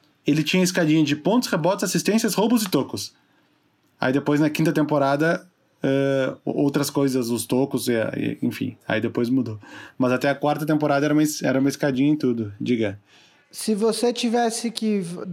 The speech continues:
Speaker 2: montar uma lista aí com uns cinco, de-, quais seriam o seu terceiro, quarto e quinto, rapidamente aí? Tipo, de bate
Speaker 1: Ah,
Speaker 2: pronto.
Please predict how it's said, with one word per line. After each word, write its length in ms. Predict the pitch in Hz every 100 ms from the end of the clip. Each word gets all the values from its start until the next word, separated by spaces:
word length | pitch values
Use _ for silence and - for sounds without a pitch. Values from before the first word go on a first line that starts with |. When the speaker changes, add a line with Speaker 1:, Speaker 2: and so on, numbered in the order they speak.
| 170 - _ _ -
Speaker 2:
montar 420 | 185 202 196 202
uma 160 | 208
lista 300 | 196 202 202
aí 100 | 202
com 140 | 196 196
uns 220 | 190 -
cinco, 520 | 208 208 - 175 160 _
de-, 120 | 170 165 -
quais 220 | - 208
seriam 240 | 214 233 226
o 40 |
seu 140 | 214 214
terceiro, 400 | 202 180 226 214
quarto 260 | 214 202
e 20 |
quinto, 320 | 196 208 202 185
rapidamente 760 | 202 226 208 202 190 175 -
aí? 320 | 175 156 143 - _ _ -
Tipo, 640 | 185 165 170 156 143 143 - _ _ _
de 100 | 165
bate 280 | 180 180 180
Speaker 1:
Ah, 40 |
Speaker 2:
pronto. 480 | 180 175 151 -